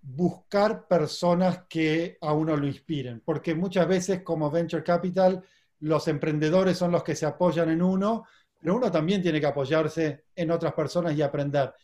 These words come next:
Como venture capital tenemos que aprender mucho más que todo el resto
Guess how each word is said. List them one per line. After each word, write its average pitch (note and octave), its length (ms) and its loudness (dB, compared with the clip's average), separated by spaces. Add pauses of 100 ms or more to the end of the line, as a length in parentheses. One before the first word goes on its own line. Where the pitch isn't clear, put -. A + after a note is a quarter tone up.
(260)
Como E3 240 2
venture F#3+ 300 0
capital F#3+ 420 0
tenemos F3 260 2
que F3+ 60 0
aprender D#3+ 360 2
mucho F3+ 320 0
más F3+ 200 -2
que E3+ 120 -4
todo E3 280 -2
el C#3+ 100 -2
resto E3+ 520 -6